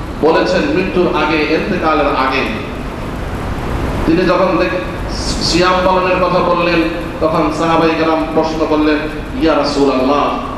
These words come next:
এই দিনে তো ইহুদিরাও সিয়াম পালন করে, তো তারাও সিয়াম পালন করবে,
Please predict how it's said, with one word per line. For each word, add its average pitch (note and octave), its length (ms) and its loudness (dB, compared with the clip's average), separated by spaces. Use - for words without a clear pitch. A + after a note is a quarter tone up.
এই D#3+ 120 4
দিনে E3 380 2
তো F3 280 2
ইহুদিরাও D#3+ 760 2
সিয়াম G3 420 0
পালন C#3+ 340 2
করে, C3 160 2
তো - 60 -6
তারাও C#3+ 320 2
সিয়াম E3+ 380 0
পালন D#3+ 320 2
করবে, D#3 460 2